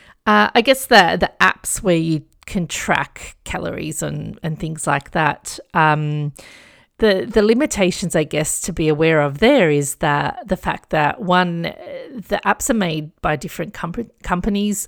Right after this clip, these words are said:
from different countries, and you need to think about what kind of foods they're including, because different country foods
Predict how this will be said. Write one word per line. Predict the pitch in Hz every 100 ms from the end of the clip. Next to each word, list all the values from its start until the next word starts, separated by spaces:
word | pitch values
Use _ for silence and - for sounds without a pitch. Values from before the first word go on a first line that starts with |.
| -
from | - 156
different | 151 - -
countries, | - 294 - - - 175
and | - 180
you | 175
need | 180 180
to | 175
think | - 175 -
about | 170 165 156 147 - - - - - _ _ -
what | 185 -
kind | - 185 180
of | 175
foods | - 143 139 143 - -
they're | - 165
including, | 151 - - 175 190 247 269
because | 208 - 165
different | - 170 - 190 196
country | - 165 - 151 143
foods | - 170 151 147 143 -